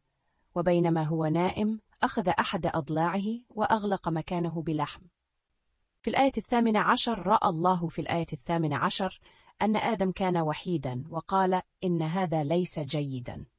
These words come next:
لذلك أحضر له كل هذه الحيوانات. لكن في الآية العشرين، رأى الله أن آدم لا يزال وحيداً، ولذلك يفعل الله شيئاً حيال ذلك.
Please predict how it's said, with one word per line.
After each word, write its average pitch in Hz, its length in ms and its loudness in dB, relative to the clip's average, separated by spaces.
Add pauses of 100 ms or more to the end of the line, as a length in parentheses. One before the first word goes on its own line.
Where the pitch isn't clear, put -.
(140)
لذلك 202 560 0
أحضر 180 340 0
له 185 320 0
كل 254 260 0
هذه 165 380 0
الحيوانات. 135 800 -4 (440)
لكن 151 280 -4
في 160 100 -6
الآية 160 340 -2
العشرين، 180 640 -2 (300)
رأى 233 220 4
الله 175 480 2 (120)
أن 170 280 2 (140)
آدم 196 460 2 (260)
لا 190 360 2
يزال 156 560 0
وحيداً، 143 760 -6 (320)
ولذلك 240 540 2
يفعل 240 360 0
الله 160 340 0
شيئاً 147 400 -4
حيال 131 400 -6
ذلك. 110 460 -12